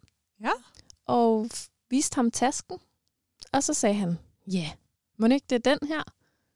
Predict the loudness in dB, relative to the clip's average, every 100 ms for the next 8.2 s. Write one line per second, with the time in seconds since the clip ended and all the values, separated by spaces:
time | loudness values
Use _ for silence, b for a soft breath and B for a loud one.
0 | _ _ -6 -4 -2 0 0 0 0 0
1 | 0 0 -2 -6 _ _ _ _ _ _
2 | _ 4 6 6 2 -6 0 4 6 6
3 | 6 4 0 0 -8 B B B B B
4 | 0 0 0 -18 _ _ b b -4 -2
5 | 2 4 6 4 4 2 0 2 4 4
6 | 2 0 2 2 4 2 2 2 2 2
7 | 2 2 0 0 0 -2 -2 _ -4 -2
8 | 0 -2